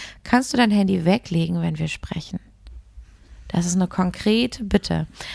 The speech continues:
Also wir haben die Beobachtung, wir haben das Gefühl, wir haben das Bedürfnis und die Bitte. „Ich habe gemerkt, dass du während unseres Gesprächs auf dein Handy geschaut hast. Ich fühle mich frustriert und nicht gesehen.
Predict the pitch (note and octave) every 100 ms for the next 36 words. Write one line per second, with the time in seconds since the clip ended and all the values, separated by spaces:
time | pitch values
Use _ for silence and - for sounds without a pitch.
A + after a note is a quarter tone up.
0 | - - G3+ F3+ E3 F#3+ G3 G#3 G3 F3
1 | - G#3+ B3 C#4 C#4 - C#4+ D#4 F4 A3+
2 | G#3 F#3 F3+ - - - A#3+ C4+ D4 D#4+
3 | - - - - G#3 G3+ F#3+ G3 F3+ A3
4 | A#3 B3 A#3+ - G#3+ G3+ F#3+ - G#3+ -
5 | D#3 - - - - - F#3+ A#3 A#3+ A#3
6 | A#3 A3+ A3+ G#3+ - F#3+ G3 G3+ F#3+ F#3+
7 | - F#3 - F3+ G3 - - G#3+ A#3 B3
8 | A3 F#3+ - D3+ D3 D#3 - - F3+ B3
9 | A#3 G#3+ - F#3 - B3 C#4 - G3 G3+
10 | G3 - G3 F#3+ G3 E3